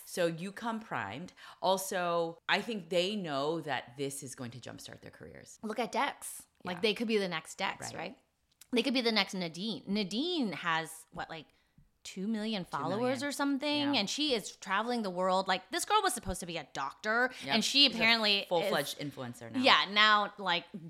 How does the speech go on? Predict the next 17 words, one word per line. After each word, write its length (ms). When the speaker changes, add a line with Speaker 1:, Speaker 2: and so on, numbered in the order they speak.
Speaker 2:
ditch, 260
I 160
don't 120
know 140
if 60
she's 160
ever 220
going 300
to 80
get 180
her 140
M 160
D. 260
The 80
last 320
difference 420
is 360